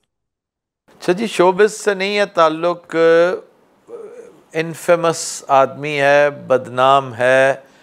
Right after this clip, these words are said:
टेररिज्म की कोई वारदात, कोई टेररिस्ट था जिसने बॉम्बे में कोई वारदात की, किसी के खिलाफ वारदात की,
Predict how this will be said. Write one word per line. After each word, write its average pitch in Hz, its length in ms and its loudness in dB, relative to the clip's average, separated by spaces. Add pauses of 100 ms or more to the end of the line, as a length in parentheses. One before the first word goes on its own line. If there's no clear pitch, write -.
(340)
टेररिज्म 180 560 -2
की 180 220 -10
कोई 185 260 -4
वारदात, 160 800 2 (160)
कोई 156 120 -8
टेररिस्ट 160 680 -2
था 160 140 2
जिसने 151 300 -8
बॉम्बे 139 380 0
में 156 140 -2
कोई 156 160 -4
वारदात 139 640 2
की, 147 580 -8 (640)
किसी 139 240 -6
के 147 120 2
खिलाफ 147 460 0
वारदात 143 560 -2
की, 143 460 -10